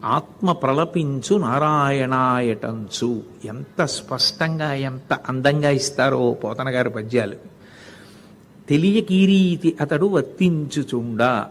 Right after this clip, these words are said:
కాలము యొక్క విలువ, మనిషి యొక్క జీవితం యొక్క విలువ తెలుసుకోకుండా ఆయన అలాగే ప్రవర్తిస్తూ ఉండగా, కాలమునందు ఆయనకి మృత్యువు సమీపించింది.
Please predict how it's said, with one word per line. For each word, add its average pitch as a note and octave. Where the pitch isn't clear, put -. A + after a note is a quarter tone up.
కాలము D#3+
యొక్క F3
విలువ, D#3
మనిషి D3
యొక్క F3+
జీవితం D#3+
యొక్క F3
విలువ D3+
తెలుసుకోకుండా D#3
ఆయన D#3
అలాగే D#3+
ప్రవర్తిస్తూ D3
ఉండగా, B2+
కాలమునందు E3+
ఆయనకి E3+
మృత్యువు E3
సమీపించింది. C#3+